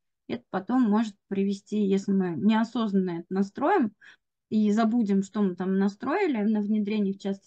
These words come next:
так бывает, ам, то, а, будет, будут у нас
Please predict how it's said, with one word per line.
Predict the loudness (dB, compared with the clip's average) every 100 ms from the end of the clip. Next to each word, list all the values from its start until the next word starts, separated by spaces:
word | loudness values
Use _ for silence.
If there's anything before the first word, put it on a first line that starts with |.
| -12
так | -10
бывает, | -8 -4 -4 -4 -8 _ _ _ _ -20 _ _ _ -6
ам, | 0 2 4 2 -2 -4 -10 _ _ _ _ _ _ _ _ _ _ _ _ _ _ _ _ _ _ _ _ _ _ _ _ _ _ _ _ _ _ _ _ _ _ _ _ _ _ _ -20 _
то, | -4 0 4 4 4 2
а, | 0 2 4
будет, | 2 0 -4 -8 -6
будут | -6 -4 -8 -2
у | 0
нас | 2 0 -6